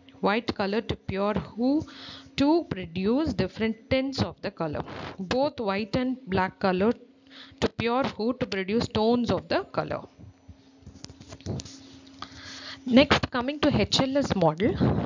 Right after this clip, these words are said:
Another model based on intuitive color parameters is the H L S color model used by Tektronix. The three color parameters in this model are hue, lightness, and saturation. It is represented by double hexagon as shown in this particular,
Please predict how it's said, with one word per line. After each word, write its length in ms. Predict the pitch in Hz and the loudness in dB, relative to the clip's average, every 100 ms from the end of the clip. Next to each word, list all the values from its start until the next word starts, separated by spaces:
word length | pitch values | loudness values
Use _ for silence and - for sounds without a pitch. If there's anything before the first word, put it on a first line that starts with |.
| - | 0
Another 380 | 208 269 330 349 | 2 4 4 4
model 460 | 269 202 196 254 | 4 2 2 0
based 440 | 277 220 240 240 208 | 2 2 2 2 4
on 340 | 202 214 277 | 6 4 2
intuitive 640 | - 220 220 269 269 277 | 0 0 0 -2 0 0
color 240 | 240 185 202 | 2 2 2
parameters 840 | 180 175 185 202 202 247 269 - | 0 -4 -6 -6 -2 -2 -2 -2
is 140 | 214 | -2
the 180 | - 190 | -2 -2
H 200 | 190 - | -2 0
L 160 | 262 254 | 0 0
S 120 | 277 | -2
color 280 | - 160 175 | -2 -4 -4
model 400 | 170 147 165 330 - - - - - - | -2 -2 0 -2 -4 -14 -14 -14 -12 0
used 400 | 240 302 269 214 | 4 4 0 -2
by 180 | 202 | -2
Tektronix. 840 | 240 180 - 170 160 156 - - - _ _ _ - | -2 -6 -6 -4 -2 -2 -2 0 -2 _ _ _ -4
The 160 | 202 - | -4 -2
three 200 | - 311 | -4 -4
color 280 | - 214 220 | -2 -2 0
parameters 680 | - 180 185 196 185 247 | -4 -6 -6 -6 -4 -4
in 160 | 226 180 | -6 -2
this 240 | 202 208 | -2 -2
model 380 | 190 170 160 190 | 0 2 2 4
are 160 | 208 175 | 2 2
hue, 460 | 262 - 240 262 294 | -2 0 4 4 4
lightness, 580 | 190 165 175 - 247 | -2 -6 -8 -2 0
and 160 | 214 247 | 0 -2
saturation. 680 | - 147 - - - - - - - - - | -4 -4 -12 -6 -4 -6 -8 -20 -16 -16 -10
It 120 | 226 262 | -4 -2
is 120 | - | 0
represented 680 | 214 - 277 285 262 277 214 | -2 -2 -4 -4 -2 -4 -2
by 140 | 170 | -6
double 360 | 170 180 185 247 | -2 -2 0 -2
hexagon 640 | 196 - - - 202 311 | -4 -6 -6 -2 -2 -2
as 160 | 202 - | -2 -2
shown 240 | 165 175 | -2 -4
in 120 | 170 | -6
this 120 | 175 - | -6 -4
particular, 480 | 180 - - 175 | -4 -6 -6 -4